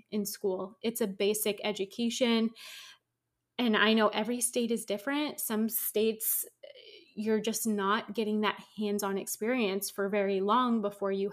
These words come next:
have your license. So it's so circumstantial, but I'd really encourage you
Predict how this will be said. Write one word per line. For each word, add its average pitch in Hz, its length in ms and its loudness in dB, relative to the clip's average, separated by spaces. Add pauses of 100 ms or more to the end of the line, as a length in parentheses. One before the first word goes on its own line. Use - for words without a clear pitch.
have 196 260 0 (480)
your 196 140 0
license. 208 580 0
So 196 520 0 (840)
it's 233 260 2
so 214 200 2
circumstantial, 220 1000 -2
but 202 200 0 (320)
I'd 202 300 0
really 240 460 4
encourage 196 600 -2
you 214 320 6